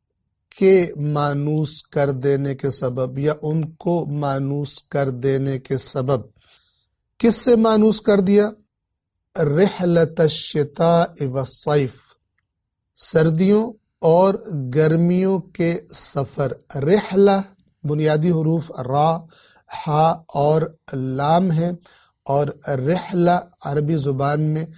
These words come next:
در حقیقت کہا جاتا ہے اونٹ پر سوار ہو کر جب کوئی سفر کر رہا ہو تو اس سفر کو رحلہ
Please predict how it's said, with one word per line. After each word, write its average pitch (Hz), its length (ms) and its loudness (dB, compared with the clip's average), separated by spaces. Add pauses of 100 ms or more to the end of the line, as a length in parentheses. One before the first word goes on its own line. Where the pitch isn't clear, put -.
(300)
در 175 220 2
حقیقت 175 380 -2
کہا 175 140 2
جاتا 170 340 0
ہے 175 40 0
اونٹ 180 600 -4 (180)
پر 175 260 2 (220)
سوار 151 480 0
ہو 147 220 2
کر 151 240 -2 (460)
جب 143 200 -2
کوئی 147 140 -2
سفر 143 400 -4
کر 139 200 -4
رہا 143 120 0
ہو 139 100 0
تو - 140 -12
اس 170 120 -4
سفر 165 340 -4
کو 151 200 -2
رحلہ 151 400 0